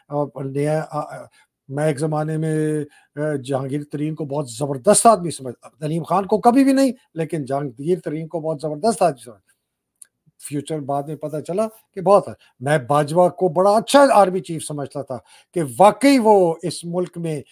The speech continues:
एक, अ, सिविलियन हुकूमत को ताकत देगा।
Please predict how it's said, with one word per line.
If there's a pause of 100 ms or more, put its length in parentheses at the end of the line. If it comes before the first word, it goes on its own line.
(280)
एक,
अ,
सिविलियन
हुकूमत
को
ताकत
देगा।